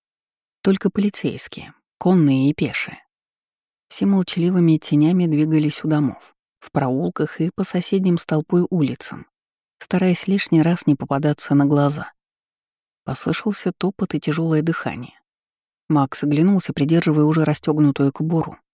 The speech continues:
Но это был один из констеблей. Он передал приказ о том, что некоторые офицеры должны поступить в распоряжение Олдтаунского отдела. В руках констебль держал список, подписанный рукой Колхуна. Имена Макса и Рие были в списке,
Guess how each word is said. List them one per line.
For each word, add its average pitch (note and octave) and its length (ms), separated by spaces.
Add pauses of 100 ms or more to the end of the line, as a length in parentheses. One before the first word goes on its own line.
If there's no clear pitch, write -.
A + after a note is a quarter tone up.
(500)
Но C#3 180
это B2+ 140
был C3+ 160
один C#3+ 260
из C#3 120
констеблей. D3 720 (800)
Он F#3 160
передал F#3 420
приказ - 480
о F#3 60
том, G#3 240
что - 180
некоторые F#3 480
офицеры G#3+ 460
должны F3+ 360
поступить F3+ 460
в F3 60
распоряжение E3 640
Олдтаунского D3 880
отдела. E3 480 (560)
В D3+ 80
руках C#3 360
констебль E3+ 540
держал F3+ 360
список, - 500
подписанный D3+ 560
рукой C#3 280
Колхуна. C3 580 (1160)
Имена G3 280
Макса G#3+ 400
и F3 80
Рие F#3 300
были E3+ 300
в - 80
списке, - 460